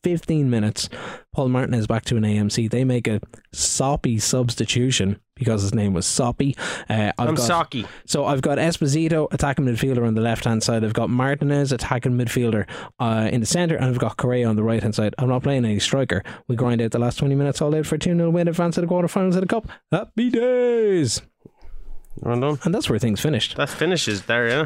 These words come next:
Speaker 1: Um, so where are, uh, where are, uh, where are we going for next week?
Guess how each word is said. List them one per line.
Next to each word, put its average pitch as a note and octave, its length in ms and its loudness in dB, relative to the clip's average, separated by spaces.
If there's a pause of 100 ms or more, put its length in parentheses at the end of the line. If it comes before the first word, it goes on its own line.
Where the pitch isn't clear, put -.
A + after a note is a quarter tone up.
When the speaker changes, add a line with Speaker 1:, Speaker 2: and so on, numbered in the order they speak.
(140)
Speaker 1:
Um, D3+ 320 0
so G#3 360 0
where A#3 520 0
are, G3 260 2
uh, F#3 240 2 (200)
where A3 240 0
are, G3 360 0 (120)
uh, D3 500 0
where F#3+ 320 -2
are F#3+ 140 2
we E3+ 80 0
going D#3 340 2
for B2+ 220 0
next C3 240 0
week? D#2 160 -2